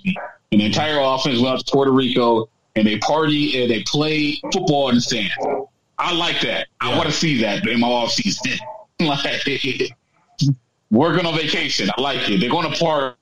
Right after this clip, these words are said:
Speaker 1: You might as well put football around too, right?
Speaker 2: Absolutely.
Speaker 1: <laughs>
Speaker 2: So speaking of,
Speaker 1: Yeah, so,
Speaker 2: uh,
Speaker 1: uh,
Speaker 2: go ahead.
Speaker 1: Yeah.
Speaker 2: No, no, no, go ahead.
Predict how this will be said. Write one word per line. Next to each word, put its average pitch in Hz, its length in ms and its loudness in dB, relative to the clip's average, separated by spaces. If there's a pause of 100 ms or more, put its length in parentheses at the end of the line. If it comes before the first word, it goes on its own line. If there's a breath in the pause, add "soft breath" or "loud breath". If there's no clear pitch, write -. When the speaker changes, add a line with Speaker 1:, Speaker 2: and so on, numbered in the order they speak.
Speaker 1:
You 117 200 4
might 135 140 2
as 139 100 -4
well 135 180 2 (140)
put 127 100 0
football 110 400 2
around 101 260 2
too, 98 260 -4
right? 113 160 -2 (340)
Speaker 2:
Absolutely. - 680 -2
Speaker 1:
<laughs> - 40 -20 (840)
Speaker 2:
So 160 200 -2
speaking 202 340 -2
of, 180 220 4
Speaker 1:
Yeah, 139 180 0
so, - 180 0
Speaker 2:
uh, 127 440 2
Speaker 1:
uh, - 20 0 (240)
Speaker 2:
go 151 80 -4
ahead. 143 240 -2
Speaker 1:
Yeah. 170 140 -4 (480)
Speaker 2:
No, 151 80 -4
no, 151 60 -2
no, 127 80 -2
go 139 80 -2
ahead. 127 180 -4